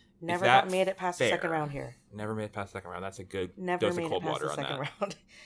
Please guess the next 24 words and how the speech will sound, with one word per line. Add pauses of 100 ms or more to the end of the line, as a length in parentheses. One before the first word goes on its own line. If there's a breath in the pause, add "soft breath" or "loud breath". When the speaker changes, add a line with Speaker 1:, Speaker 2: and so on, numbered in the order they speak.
(240 loud breath)
Speaker 1:
Um,
you
know,
Speaker 2:
Which
was
Speaker 1:
we
Speaker 2:
the
Speaker 1:
were
Speaker 2:
same
Speaker 1:
having
Speaker 2:
stat
about
Pliskova,
who
never
made
it
past
the
second
round
Speaker 1:
this
Speaker 2:
in
Wimbledon.